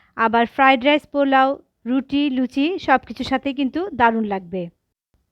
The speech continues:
এর স্বাদ কিন্তু রেস্টুরেন্টের মাংসের স্বাদকেও হার মানাবে। আর তার জন্য রেসিপিটা আপনাদের বাড়িতে অবশ্যই একবার ট্রাই করতে হবে। আর যেসব উপকরণ ব্যবহার করেছি, সব কিছুই আমাদের ঘরে হাতের কাছেই থাকে।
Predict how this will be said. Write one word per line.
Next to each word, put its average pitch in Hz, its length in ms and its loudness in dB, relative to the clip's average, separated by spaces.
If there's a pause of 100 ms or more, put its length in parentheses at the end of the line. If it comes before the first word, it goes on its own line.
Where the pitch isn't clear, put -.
(480)
এর 277 260 4
স্বাদ 294 400 4
কিন্তু 359 300 0 (480)
রেস্টুরেন্টের 349 680 2
মাংসের 285 380 2
স্বাদকেও 277 500 0
হার 254 300 2
মানাবে। 190 500 -6 (420)
আর 233 180 0
তার 269 240 0
জন্য 330 220 0
রেসিপিটা 269 540 0
আপনাদের 254 320 -4
বাড়িতে 233 320 0
অবশ্যই 247 480 -2 (220)
একবার 226 320 -2
ট্রাই 240 260 2
করতে 208 280 -8
হবে। 185 260 -10 (1080)
আর 233 180 4
যেসব 269 380 2
উপকরণ 320 480 2
ব্যবহার 320 340 2
করেছি, 339 380 0 (420)
সব 269 380 2
কিছুই 330 260 2
আমাদের 294 340 2
ঘরে 254 300 4 (500)
হাতের 240 280 2
কাছেই 247 320 0
থাকে। 208 360 -6